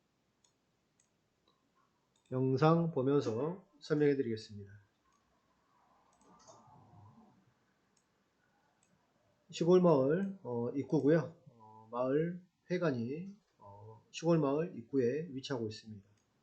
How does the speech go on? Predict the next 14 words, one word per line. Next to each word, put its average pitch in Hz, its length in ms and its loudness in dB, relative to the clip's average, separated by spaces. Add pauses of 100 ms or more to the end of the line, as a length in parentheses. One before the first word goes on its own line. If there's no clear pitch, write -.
(2250)
오늘 160 180 6
소개할 175 320 8
물건지는 147 920 6
시골 185 400 10
마을, 160 480 6
어, 110 300 -14
상부에, 127 580 4 (200)
어, - 500 -20
위치하고 131 420 2
있는 143 380 2
물건입니다. 107 580 -2 (760)
올라갈수록, 156 1040 8
어, 123 40 -2
지대가 135 800 4